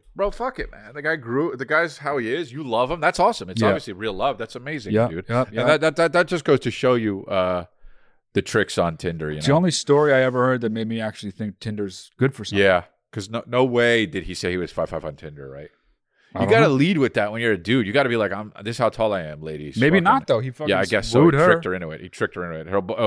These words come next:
Speaker 1: whole relationship based on lies.
Speaker 2: No. Like the Santa Claus thing?
Speaker 1: Yeah, exactly. He probably, he probably still believes in Santa Claus because
Speaker 2: I'm
Speaker 1: he's
Speaker 2: seething about that guy's m-, fucking
Speaker 1: Wow, we should have saved that
Speaker 2: wife's
Speaker 1: for last.
Speaker 2: mom. That guy's wife's mom fucking pisses me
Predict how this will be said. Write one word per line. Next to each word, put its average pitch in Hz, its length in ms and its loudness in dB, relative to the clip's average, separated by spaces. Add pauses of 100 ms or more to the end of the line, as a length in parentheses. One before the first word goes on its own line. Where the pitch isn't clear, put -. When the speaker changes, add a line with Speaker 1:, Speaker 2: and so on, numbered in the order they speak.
Speaker 1:
whole 120 120 4
relationship 104 380 -2
based 90 220 -6
on 80 100 -4
lies. 80 360 -10 (140)
Speaker 2:
No. 95 240 -4 (640)
Like 104 120 -4
the 98 80 -12
Santa 101 240 -6
Claus 113 240 -8
thing? 117 180 -14 (580)
Speaker 1:
Yeah, 156 300 2
exactly. 101 600 -2 (100)
He 110 100 -12
probably, 107 320 2
he - 60 -12
probably - 240 2
still 113 160 -2
believes 98 220 -4
in 92 40 -14
Santa 90 140 -8
Claus 78 220 -10
because 127 200 -6
Speaker 2:
I'm 190 80 4
Speaker 1:
he's - 160 0
Speaker 2:
seething 170 560 -2
about 107 240 0
that 98 120 -8
guy's 92 180 -12
m-, 87 240 -16 (240)
fucking 98 440 -10 (120)
Speaker 1:
Wow, 95 180 4
we 92 80 2
should 120 140 0
have 101 80 -2
saved 98 160 2
that 95 40 6
Speaker 2:
wife's - 200 2
Speaker 1:
for 80 60 -2
last. 87 360 4
Speaker 2:
mom. 82 100 -16 (340)
That - 100 -8
guy's 170 160 -4
wife's 147 320 -4
mom 127 420 -4 (140)
fucking - 300 -20 (100)
pisses 160 420 -6
me 101 80 -6